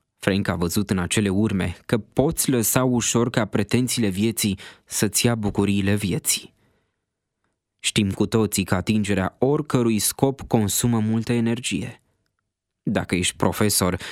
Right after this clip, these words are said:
trebuie să stai mult în bibliotecă și să citești pentru pregătirea orelor. Mintea elevilor tăi îți cere acest efort. Dacă ești tâmplar, înainte să dai cu ciocanul,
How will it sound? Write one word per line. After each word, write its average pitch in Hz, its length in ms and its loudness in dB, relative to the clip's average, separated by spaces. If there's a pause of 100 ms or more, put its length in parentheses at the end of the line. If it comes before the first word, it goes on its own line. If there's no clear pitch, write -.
(180)
trebuie 95 280 0
să 95 120 0
stai 95 260 0
mult 98 400 0
în 90 140 0
bibliotecă 95 720 0 (140)
și - 160 0
să 139 160 2
citești 139 500 -2
pentru 127 340 0
pregătirea 123 580 0
orelor. - 560 -4 (520)
Mintea 107 460 2
elevilor 101 520 2
tăi 101 380 0 (160)
îți - 280 -2
cere 113 280 2
acest - 380 -2
efort. - 540 -4 (840)
Dacă 95 240 0
ești 90 180 -2
tâmplar, 110 520 2 (300)
înainte 135 400 2
să 143 160 2
dai 120 180 2
cu - 120 -4
ciocanul, 113 720 0